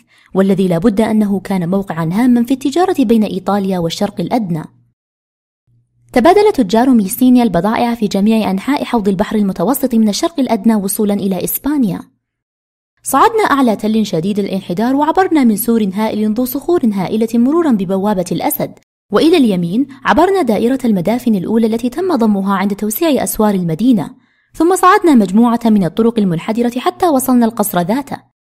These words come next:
حتى وصلنا ما نعتقد أنه القصر. على القمة نرى مجموعة من الغرف، وتسمى الغرفة الأخيرة ميجارون، وهي قاعة كبيرة توجد في القصور اليونانية فقط.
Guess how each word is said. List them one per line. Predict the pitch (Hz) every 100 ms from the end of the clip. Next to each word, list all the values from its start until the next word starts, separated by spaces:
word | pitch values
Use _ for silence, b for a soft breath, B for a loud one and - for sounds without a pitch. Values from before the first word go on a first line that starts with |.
| _ _ _ _ _ _ _ _
حتى | - 330 440
وصلنا | 370 - 277 247
ما | 208
نعتقد | 185 180 233 285
أنه | 240 214 202
القصر. | 175 - 311 - 233 _ _ _ -
على | 208
القمة | 214 214 226 208 294 - B -
نرى | 220 214
مجموعة | 202 190 254 339
من | 285 233
الغرف، | 175 170 208 262
وتسمى | 294 302 359 330
الغرفة | 240 233 233 196
الأخيرة | 185 180 247 254 240 247 b b
ميجارون، | 220 196 180 196 269 - - b b b
وهي | 190 202 196
قاعة | 226 302 339
كبيرة | 277 190 220 226
توجد | 220 202 277 320
في | 277
القصور | 226 208 190 220
اليونانية | 196 190 180 208 208
فقط. | 190 185 - -